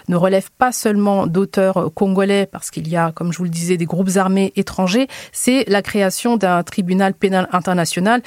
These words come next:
qui jugerait, euh, tous ces crimes qui sont commis depuis vingt-cinq ans dans cette partie, euh, du pays. Mais pour le moment, euh, cela n'a pas abouti,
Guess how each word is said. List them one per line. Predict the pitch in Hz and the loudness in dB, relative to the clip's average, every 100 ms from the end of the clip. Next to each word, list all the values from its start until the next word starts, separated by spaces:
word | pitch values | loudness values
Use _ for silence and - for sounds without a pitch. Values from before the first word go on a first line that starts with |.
| - - - | -10 -20 -2
qui | 277 277 | 2 2
jugerait, | 214 202 196 196 202 | 2 0 2 2 2
euh, | 190 | 2
tous | 170 202 | 0 -6
ces | - 165 | -4 -6
crimes | - 196 185 170 | -4 -2 0 -2
qui | - | -4
sont | - 202 | -2 -2
commis | 196 190 196 | 0 0 2
depuis | 175 - 185 | -2 -4 -4
vingt-cinq | 175 180 - 175 160 | 0 -2 0 -2 0
ans | 196 196 - - - | -2 -2 -12 -14 -4
dans | 151 160 | -4 -2
cette | - 165 | -4 -2
partie, | 180 - - 196 175 | -2 -2 -4 0 2
euh, | 156 | 0
du | 147 160 | 0 -2
pays. | 160 175 226 - - - - | -2 0 -2 -4 -16 -16 -2
Mais | 185 | -2
pour | 165 247 | 2 2
le | 233 | 4
moment, | 214 208 208 220 214 190 | 4 2 2 2 2 2
euh, | 170 170 | 2 0
cela | - 185 180 | 0 0 2
n'a | 180 160 | 2 -2
pas | - 208 196 | 0 2 2
abouti, | 175 175 - 233 | 0 -4 -2 -4